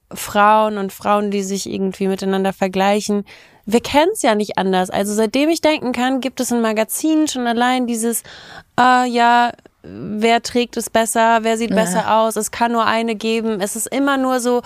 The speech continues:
Speaker 1: Frauen werden verglichen. Wer ist geiler, wer, keine Ahnung, ist einfach,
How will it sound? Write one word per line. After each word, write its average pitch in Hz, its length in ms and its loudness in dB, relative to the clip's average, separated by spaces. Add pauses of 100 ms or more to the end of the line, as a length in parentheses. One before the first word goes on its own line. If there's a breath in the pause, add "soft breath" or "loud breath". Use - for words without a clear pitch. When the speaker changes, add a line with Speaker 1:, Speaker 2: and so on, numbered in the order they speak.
(460 loud breath)
Speaker 1:
Frauen 262 560 2
werden 240 420 2 (240)
verglichen. 220 600 0 (140)
Wer 233 280 2
ist 202 200 -2
geiler, 277 580 4 (300 loud breath)
wer, 233 580 4 (320)
keine 247 300 2
Ahnung, 233 400 2 (180)
ist - 220 -2
einfach, 226 500 -2